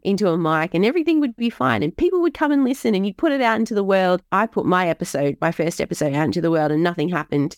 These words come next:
Like, there were no fireworks, there were no balloons, there were no whistles, there was no marching band. It was just out in the world, I waited so long to put an episode out and then nothing happened. So then it was like, "Oh, okay, I can do this again." I think people have that fear sometimes of putting a podcast out there or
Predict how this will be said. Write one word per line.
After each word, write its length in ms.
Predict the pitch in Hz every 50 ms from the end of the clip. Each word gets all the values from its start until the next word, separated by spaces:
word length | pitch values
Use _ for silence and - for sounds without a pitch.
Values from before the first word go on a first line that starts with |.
| _ -
Like, 160 | - 185 131 -
there 100 | 196 196
were 60 | 202
no 160 | 220 233 247
fireworks, 800 | - - 233 196 190 190 196 190 196 196 196 190 180 - - -
there 120 | 165 170
were 80 | 175 175
no 160 | 185 190 196
balloons, 560 | 190 196 185 180 170 170 165 170 165 165 160
there 140 | - 156 160
were 100 | 165 165
no 180 | 170 170 180
whistles, 420 | 170 156 160 - - 160 160 160 147
there 100 | 156 156
was 100 | 160 156
no 160 | 165 170 170
marching 360 | 170 156 156 - - 139 151
band. 320 | 147 147 143 143 147 143 -
It 140 | - - 180
was 160 | 180 185 185
just 380 | 175 190 185 170 - - - - _ _ _ -
out 160 | - 220 269
in 80 | 269 262
the 80 | 269
world, 460 | 254 226 214 214 208 202 208 202 208 220 _ - _ _ _ _ - 220
I 20 |
waited 360 | 220 233 233 226 202 214 185
so 180 | - - 277 277
long 240 | 302 269 220 233 220
to 80 | 220
put 140 | - 233 220
an 100 | 202 196
episode 400 | 185 185 - 190 - 190 180 175
out 260 | 180 175 170 170 160 -
and 160 | - 180 180
then 420 | 170 170 165 156 170 170 165 160 165
nothing 320 | 165 170 180 - 160 175
happened. 480 | 185 147 - - - 120 127 143 147 - - _
So 200 | - - 175 180
then 380 | 170 185 185 185 180 180 175 -
it 80 | 180 170
was 120 | 175 185
like, 120 | 196 196 -
"Oh, 160 | 349 403 381
okay, 300 | 339 - - 208 156 170
I 60 | 190 208
can 160 | - 233 220
do 100 | 220 180
this 140 | - 104 196
again." 500 | 196 220 262 285 269 185 233 175 180 - _ _ - -
I 20 |
think 180 | 220 247 202 -
people 240 | 233 233 226 240
have 180 | 220 214 196 190
that 220 | 190 180 - -
fear 300 | 185 - - 196 196 208
sometimes 460 | 208 - 185 190 - 196 180 185 185 190
of 80 | 180
putting 200 | - 202 180 175
a 60 | 175
podcast 500 | - - 180 170 - - 165 170 - -
out 200 | 180 170 170 -
there 260 | - 175 170 165 170 165
or 180 | 160 156 160